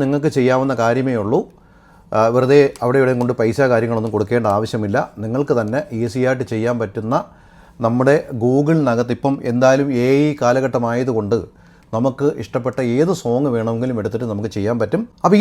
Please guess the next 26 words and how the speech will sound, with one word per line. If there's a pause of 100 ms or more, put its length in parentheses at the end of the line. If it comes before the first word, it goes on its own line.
ഒരു
വീഡിയോ
നിങ്ങൾക്ക്
ഇഷ്ടപ്പെടുവാണെന്നുണ്ടെങ്കിൽ
എല്ലാ
ആൾക്കാർക്കും
ഇതൊന്ന്
ഷെയർ
ചെയ്ത്
കൊടുക്കണം. (120)
എല്ലാവർക്കും
ഇത്
പ്രയോജനമായിക്കോട്ടെ. (460)
എന്തായാലും
രണ്ട്
വരി
പാടുവാൻ (120)
ആഗ്രഹിക്കുന്ന
ആൾക്കാരല്ലേ, (360)
അപ്പോൾ
അവർക്ക്
കരയൊക്കെ
ഇല്ല, (360)
അല്ലെങ്കിൽ
കാശ്
കൊടുത്ത്,